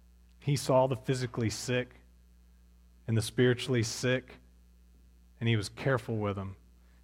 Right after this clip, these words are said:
He was tender with the bruised reed. He didn't just walk by and break 'em off.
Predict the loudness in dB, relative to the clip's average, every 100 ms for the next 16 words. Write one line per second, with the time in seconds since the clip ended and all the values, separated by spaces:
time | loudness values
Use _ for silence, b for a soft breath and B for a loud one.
0 | -6 -4 -4 -4 0 0 0 0 0 -2
1 | 0 0 0 -2 -2 0 0 2 2 2
2 | 0 -2 4 4 4 4 4 4 2 0
3 | 0 0 0 -2 -4